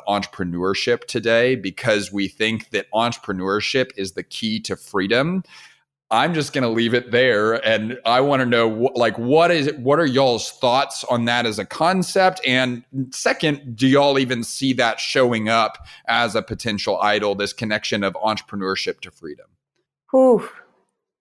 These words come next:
Speaker 2: I see a lot of it. And,
Speaker 1: <laughs>
Speaker 2: and I, I don't think that it's necessarily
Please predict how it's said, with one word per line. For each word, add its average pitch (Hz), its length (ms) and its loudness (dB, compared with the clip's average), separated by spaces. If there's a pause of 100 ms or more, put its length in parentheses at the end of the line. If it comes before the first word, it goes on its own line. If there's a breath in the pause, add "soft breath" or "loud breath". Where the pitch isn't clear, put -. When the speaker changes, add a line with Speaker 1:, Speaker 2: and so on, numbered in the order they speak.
(640 loud breath)
Speaker 2:
I 220 100 4
see 320 220 4
a 269 60 8
lot 277 260 6
of 196 100 4
it. 208 240 4 (460 soft breath)
And, 202 100 4
Speaker 1:
<laughs> 254 1120 2
Speaker 2:
and 311 140 4
I, 302 400 2
I 269 220 4
don't 330 360 4
think 277 220 2
that 233 120 6
it's 226 200 2
necessarily 220 1200 4